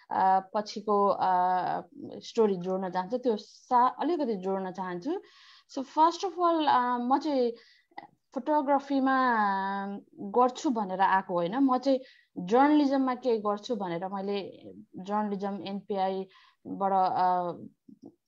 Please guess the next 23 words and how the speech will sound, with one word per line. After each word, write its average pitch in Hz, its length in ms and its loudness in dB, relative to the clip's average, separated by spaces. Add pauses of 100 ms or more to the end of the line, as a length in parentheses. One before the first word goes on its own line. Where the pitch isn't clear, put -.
पढेँ। 208 400 2
त्यसपछि 302 500 -4
चाहिँ 285 380 0 (360)
कस्तो 262 220 0
भयो 233 120 2
भने 277 80 4
मैले 254 240 4
एउटा 233 200 2
accidentally 247 640 -2
एउटा 226 220 -2
फोटोग्राफरलाई 208 640 -4
भेटेँ। 175 340 -6 (600)
त्यो 302 140 -2
फोटोग्राफरलाई 262 640 0
भेट्दाखेरि 226 580 0
चाहिँ 269 200 0
अनि 226 160 -6
ओके, 233 300 0
क्यामेरा 233 360 -2
सानो 240 340 -4
try 233 320 0
गर्दा 220 300 0
गर्दा 214 260 -4